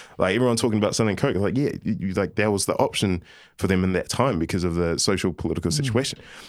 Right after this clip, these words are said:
Speaker 1: So I'm like, "Bro, um, step back, man." And, like, I know that's what a lot of people you listen to are, are rapping about, but you can make your stuff sound that cool, that edgy.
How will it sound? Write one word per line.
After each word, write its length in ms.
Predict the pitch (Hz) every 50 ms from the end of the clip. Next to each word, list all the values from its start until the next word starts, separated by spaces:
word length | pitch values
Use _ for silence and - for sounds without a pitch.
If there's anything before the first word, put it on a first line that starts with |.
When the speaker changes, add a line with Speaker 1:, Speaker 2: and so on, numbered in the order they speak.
| - -
Speaker 1:
So 260 | - - 131 127 123 113
I'm 140 | 123 135 139
like, 140 | 139 131 -
"Bro, 240 | 135 139 120 87 -
um, 540 | 101 104 101 101 98 92 90 90 87 82 - _ _ _ _ _ _
step 320 | - - - 151 147 -
back, 220 | - 147 143 -
man." 260 | 90 85 82 85 85 - -
And, 260 | - 90 92 95 104
like, 120 | 113 110
I 80 | 107 117
know 200 | 120 127 139 151
that's 220 | 151 151 143 -
what 120 | - 143 131
a 20 | 123
lot 160 | 123 127 123
of 60 | 120
people 160 | 143 127 113
you 100 | 110 107
listen 180 | 113 117 120 113
to 100 | 104 101
are, 220 | 101 95 - - 92
are 120 | 92 92
rapping 260 | 90 92 101 - 113
about, 320 | 113 110 113 131 131 - -
but 300 | 92 82 - - 92 101
you 180 | 101 107 117 120
can 180 | - 139 135
make 360 | 135 147 151 - - - -
your 220 | - 101 104 113 113
stuff 260 | 110 - 98 98 95
sound 440 | - - 90 87 90 87 85 85 80
that 180 | 85 82 - -
cool, 380 | - - 82 82 82 82 80 - - - - - - -
that 260 | 87 87 87 - -
edgy. 480 | 85 85 80 - 92 87 80 78 78